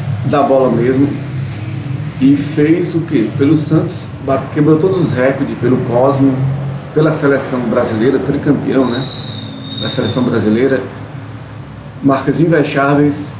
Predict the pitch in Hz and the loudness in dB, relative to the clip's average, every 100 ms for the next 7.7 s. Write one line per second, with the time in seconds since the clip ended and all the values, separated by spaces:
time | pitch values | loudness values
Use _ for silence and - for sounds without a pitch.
0 | - - 143 156 147 160 156 160 147 143 | -6 0 2 2 2 2 2 2 2 2
1 | 143 143 147 123 156 - - 156 123 135 | 2 4 4 4 2 2 2 2 4 2
2 | 131 120 135 123 123 - 127 113 110 120 | 2 0 0 0 -2 0 2 2 -2 -2
3 | 135 - 170 110 113 143 131 147 156 151 | -2 0 0 0 2 2 4 4 4 2
4 | 143 120 123 131 127 - 120 113 117 110 | 0 2 4 2 0 -4 -6 -6 -2 0
5 | 113 113 127 131 117 110 117 110 107 - | 2 2 2 2 0 0 0 2 0 -4
6 | - - - - - - 123 120 131 143 | -10 -12 -12 -12 -14 -4 2 4 4 4
7 | 127 107 107 120 113 113 | 0 -2 -4 0 2 2